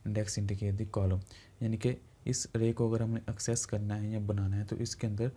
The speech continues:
दो पैरामीटर आएंगे, एक जो कि इसकी रो को शो करेगा और एक इसके कॉलम को शो करेगा कि कौन से कॉलम पे कितनी रो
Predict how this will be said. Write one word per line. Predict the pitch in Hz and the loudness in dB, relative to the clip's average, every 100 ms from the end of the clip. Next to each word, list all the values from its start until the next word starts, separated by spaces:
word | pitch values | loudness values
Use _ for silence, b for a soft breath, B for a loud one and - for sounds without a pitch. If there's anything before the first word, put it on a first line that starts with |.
| B B B B | B B B B
दो | 107 113 120 127 | -4 2 2 2
पैरामीटर | 117 107 104 98 104 | 0 2 2 2 2
आएंगे, | 98 98 117 - - - - - | 2 0 -2 -6 -16 -20 -20 -6
एक | 113 107 - 135 - B B B | -2 -2 -2 -4 -6 B B B
जो | 110 107 | -2 -2
कि | 101 113 110 107 - | 2 0 -2 -6 -6
इसकी | 110 - 117 | -6 -4 -4
रो | - 104 | 0 -2
को | 117 135 | 0 0
शो | 135 | 0
करेगा | 135 123 113 120 | 0 0 0 -2
और | - 113 | -4 -2
एक | 107 104 120 | -4 -2 -6
इसके | 117 - 139 - - - | -4 -2 -4 -4 -16 0
कॉलम | 110 104 | 2 2
को | 104 | 0
शो | 110 107 | 0 0
करेगा | 101 101 101 | 0 0 0
कि | 104 110 | 0 -2
कौन | - 113 | 0 -2
से | 110 117 | 0 -2
कॉलम | - 104 107 117 | -2 -2 -4 -2
पे | 120 | -2
कितनी | - 98 104 104 | -2 -2 -2 0
रो | 101 | 2